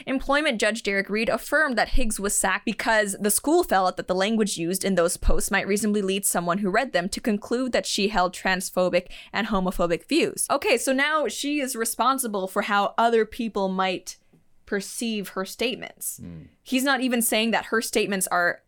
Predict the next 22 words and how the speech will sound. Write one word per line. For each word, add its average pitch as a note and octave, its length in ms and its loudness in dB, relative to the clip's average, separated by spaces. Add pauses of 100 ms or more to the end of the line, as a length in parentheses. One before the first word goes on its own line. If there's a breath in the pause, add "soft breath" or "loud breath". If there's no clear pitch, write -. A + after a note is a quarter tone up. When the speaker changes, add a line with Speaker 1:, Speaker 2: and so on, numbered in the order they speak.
Speaker 1:
objectively G3 580 -2
transphobic F#3 600 -2
and F3+ 140 -2
homophobic. A3+ 560 -2
He B3 180 -6
is C4 100 -2
saying F3+ 460 0
that, - 320 -2
quote, - 500 -2
"The G#3 120 2
school C4+ 340 -2
felt A3 260 0
the G3 80 -2
language G3 440 0
used F#3+ 180 -2
in E3 80 -6
those E3+ 240 -2
posts - 440 -8
might F#3 300 -4
reasonably B3 560 0
lead C#4+ 320 0
someone F3+ 460 0